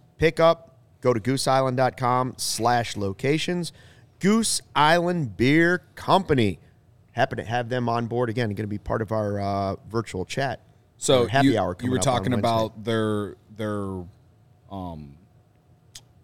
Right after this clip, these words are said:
Speaker 2: their tap room.
Speaker 1: Yeah.
Speaker 2: Right? It's a great pregame spot. You can go there, pregame.
Speaker 1: Mm-hmm.
Speaker 2: Uh, you could also join us at the Blackhawks Takeover coming up in a couple weeks,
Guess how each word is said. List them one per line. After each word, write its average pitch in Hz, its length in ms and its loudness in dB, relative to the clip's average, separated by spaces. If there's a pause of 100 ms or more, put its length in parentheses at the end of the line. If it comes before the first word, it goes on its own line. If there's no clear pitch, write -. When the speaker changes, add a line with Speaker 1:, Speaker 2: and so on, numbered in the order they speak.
(360)
Speaker 2:
their 107 120 -6
tap 135 340 -2
room. 85 220 -12
Speaker 1:
Yeah. 131 260 2 (160)
Speaker 2:
Right? 110 340 -4 (400)
It's - 80 -18
a 98 40 -14
great 107 240 -2
pregame 127 320 -2
spot. 90 340 -8
You 90 60 -14
can 107 100 -6
go 104 180 0
there, 117 480 0
pregame. 123 520 -4
Speaker 1:
Mm-hmm. 107 520 -20 (180)
Speaker 2:
Uh, 117 380 -2
you 123 120 -2
could 147 100 4
also 135 340 2
join 123 420 0
us 131 280 2
at 127 220 -4
the 120 200 0
Blackhawks 120 560 -4
Takeover 139 540 -4
coming 147 240 -4
up 143 120 -6
in 151 60 -4
a 147 40 -6
couple 147 340 -4
weeks, 165 460 -2